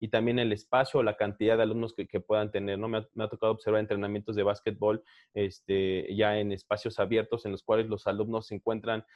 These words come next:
esparcidos, eh, cumpliendo con lo que es la, la, la sana distancia, ¿no? Dos o hasta tres metros de,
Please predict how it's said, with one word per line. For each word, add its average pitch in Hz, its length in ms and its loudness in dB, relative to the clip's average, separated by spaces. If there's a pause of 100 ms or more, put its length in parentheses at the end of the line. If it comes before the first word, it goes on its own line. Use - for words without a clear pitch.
(180)
esparcidos, 104 800 -2
eh, 98 380 0
cumpliendo 110 400 -4
con 101 140 -2
lo 95 100 -6
que 101 100 -2
es 104 140 -8
la, 98 280 0
la, 92 420 -6
la 98 80 -6
sana 113 240 -2
distancia, 110 480 -2
¿no? 104 180 -2
Dos 107 240 2
o 113 60 0
hasta 98 200 -2
tres 107 240 -6
metros 107 340 -6
de, 95 160 -6